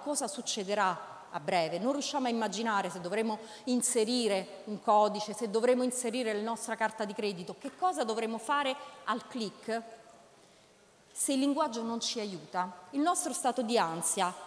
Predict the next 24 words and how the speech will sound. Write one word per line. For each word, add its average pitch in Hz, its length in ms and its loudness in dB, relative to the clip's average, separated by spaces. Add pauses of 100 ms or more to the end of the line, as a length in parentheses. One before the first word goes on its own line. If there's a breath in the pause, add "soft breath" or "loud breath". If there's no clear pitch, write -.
(260)
aumenta 226 760 0 (600 loud breath)
e 240 120 0
ci 302 160 2
impedisce 277 580 0
di 185 80 -2
andare 226 260 2
avanti 320 380 0
nella 262 220 4
navigazione, 220 720 -2
ci - 100 -8
impedisce 226 420 -4
di 190 60 -6
andare 208 280 -4
avanti 294 380 -2 (200 loud breath)
nella 208 220 -2
navigazione 247 720 -4
nella 240 280 -2
maniera 262 400 0
più 269 260 -8
corretta. 165 760 -4 (1040 loud breath)
Il 311 120 0
linguaggio 302 460 2
deve 285 320 -4
guidare, 202 960 2